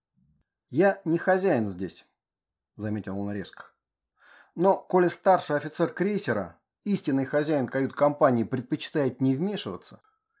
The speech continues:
то я вынужден нарушить традицию нашего флота. Именем старшего офицера крейсера приказываю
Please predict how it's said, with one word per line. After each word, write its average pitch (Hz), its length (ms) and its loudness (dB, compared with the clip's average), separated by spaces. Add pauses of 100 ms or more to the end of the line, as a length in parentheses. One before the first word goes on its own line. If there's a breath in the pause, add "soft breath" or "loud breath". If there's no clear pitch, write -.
(140)
то 147 80 2
я 175 160 8
вынужден 180 500 2
нарушить 165 480 0
традицию 127 500 -2
нашего 120 320 -4
флота. 98 420 -8 (1400)
Именем 185 320 0
старшего - 480 2
офицера 131 420 -2
крейсера 196 480 0
приказываю 110 760 0